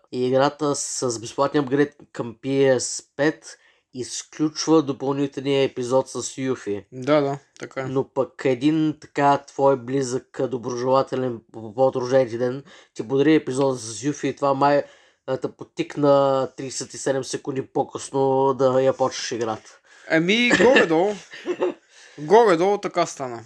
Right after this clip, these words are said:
Speaker 1: Така че
Speaker 2: Да.
Speaker 1: живи и здраве.
Speaker 2: Няма да говоря нищо за сюжета, понеже ти ще ме разкъсаш тук на парчета.
Speaker 1: Е, аз съм играл, а,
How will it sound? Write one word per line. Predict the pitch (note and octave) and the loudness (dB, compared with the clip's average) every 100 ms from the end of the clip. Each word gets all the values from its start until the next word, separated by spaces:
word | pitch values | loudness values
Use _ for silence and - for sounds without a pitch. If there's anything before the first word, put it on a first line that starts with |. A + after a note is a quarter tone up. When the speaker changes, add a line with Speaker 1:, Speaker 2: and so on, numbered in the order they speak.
| - | -16
Speaker 1:
Така | - E3 | -6 -4
че | - | -2
Speaker 2:
Да. | F3+ | -2
Speaker 1:
живи | D3 D3 D#3+ | 4 6 6
и | |
здраве. | C#3 C#3 D#3 D3 - - - | 4 0 0 -2 -6 -12 -16
Speaker 2:
Няма | D3 F3 F3+ | -2 2 4
да | |
говоря | F3 E3 F3+ F3+ F3 | 2 2 4 4 2
нищо | F3+ F#3 F3+ | 0 -4 -4
за | D#3+ D3+ | -2 -2
сюжета, | D3+ C#3+ D#3 D#3+ F#3+ | -2 0 0 0 -4
понеже | E3+ E3 D#3+ - | -2 -2 -2 -4
ти | F3 | -4
ще | - | -4
ме | E3 D3+ | -2 -2
разкъсаш | - E3+ - - - | -2 -4 -6 -8 -10
тук | D#3+ | -8
на | D#3 D3 | -4 -2
парчета. | C3+ C3 C#3+ C3 C3 | 0 0 -2 -4 0
Speaker 1:
Е, | G#3 | 4
аз | D#3+ D#3+ | 4 4
съм | A3 G3 | 0 -2
играл, | F3 A#3+ D4+ D#4 | 2 4 4 4
а, | C4+ F#3+ E3 D#3+ | 4 4 4 2